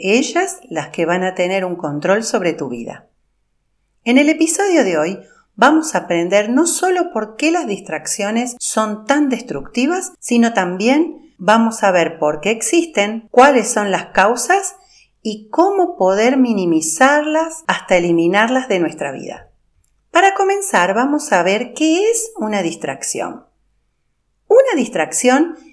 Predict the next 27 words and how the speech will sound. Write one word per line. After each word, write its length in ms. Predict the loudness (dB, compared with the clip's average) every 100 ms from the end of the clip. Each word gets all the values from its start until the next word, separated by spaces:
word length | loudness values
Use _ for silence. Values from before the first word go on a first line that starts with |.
| -4
es 300 | -2 -2 -6
cualquier 560 | 0 0 0 -2 -2
cosa 580 | 0 -2 0 -2 -2 -4 -4
que 180 | -2
desvíe 840 | 0 -4 -2 0 2 2 -2 -6 -12
la 240 | -10 -6
atención 720 | -6 -8 -8 -6 -2 2 2 2
de 80 |
lo 120 | 0 -2
que 80 |
estamos 440 | -6 -4 -2 -2 -2
haciendo 680 | -2 0 0 2 0 0 -4
en 160 | 2 4
un 140 | 6
momento 500 | 4 4 2 2 2
dado. 440 | 0 -4 -8 -14 _ _ _
Puede 320 | 4 6 8 6
ser 560 | 2 2 2 0 -6 -8
mirar 440 | -6 0 2 2
el 180 | 0 -2
teléfono 580 | -2 -2 -2 -2 -2 2
cada 300 | 2 4 2
vez 340 | 0 -2 -8
que 100 | -8
aparece 420 | -4 -2 -2 -2
una 160 | -2 -2
notificación, 1200 | -6 -10 -14 -10 -8 0 4 4 2 -2 -14